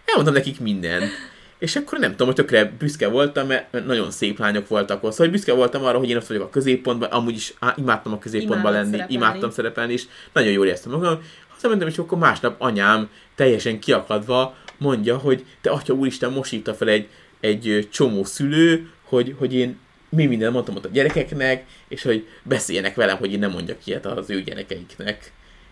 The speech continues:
Speaker 1: És akkor én nem értettem, mert hogy nem tudom, nálunk ez á-, szóval, hogyha valamit kérdeztem, akkor elmondták. És, ö, és akkor nekem úgy volt, hogy ez ilyen mindenki,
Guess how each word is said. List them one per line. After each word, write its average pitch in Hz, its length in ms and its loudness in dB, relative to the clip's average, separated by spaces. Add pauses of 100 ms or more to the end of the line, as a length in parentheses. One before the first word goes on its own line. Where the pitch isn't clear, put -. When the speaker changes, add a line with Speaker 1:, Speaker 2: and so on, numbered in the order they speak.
Speaker 1:
És - 160 -10
akkor 123 340 2
én 143 100 -2
nem 156 160 2
értettem, 110 380 -2
mert 110 160 -4
hogy 117 220 -2 (160)
nem 135 160 -2
tudom, 107 160 -4
nálunk 107 200 -2
ez 120 80 0
á-, - 60 -10
szóval, 123 260 -6
hogyha 135 180 0
valamit 196 260 0
kérdeztem, 180 300 -2
akkor 170 160 -4
elmondták. - 600 -6 (540)
És, - 320 -2
ö, 131 260 0
és - 200 -8
akkor 147 180 0
nekem 160 160 -2
úgy 160 60 -2
volt, 107 120 -2
hogy 117 100 2
ez 113 80 -2
ilyen 120 120 2
mindenki, 113 640 -8